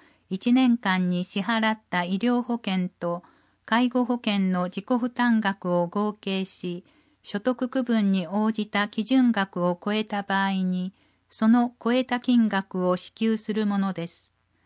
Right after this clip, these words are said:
三月上旬頃、対象者に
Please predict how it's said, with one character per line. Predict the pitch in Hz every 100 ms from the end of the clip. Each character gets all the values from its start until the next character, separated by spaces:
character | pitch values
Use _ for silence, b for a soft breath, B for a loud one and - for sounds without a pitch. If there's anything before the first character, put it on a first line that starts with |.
| _ _ _ _ _
三 | - 247 254 233
月 | 196 - 180
上 | 196 220
旬 | 220 208 208
頃、 | 202 196 180 170 - b b -
対 | 240 254
象 | 240 240 214
者 | - 185
に | 175 170 180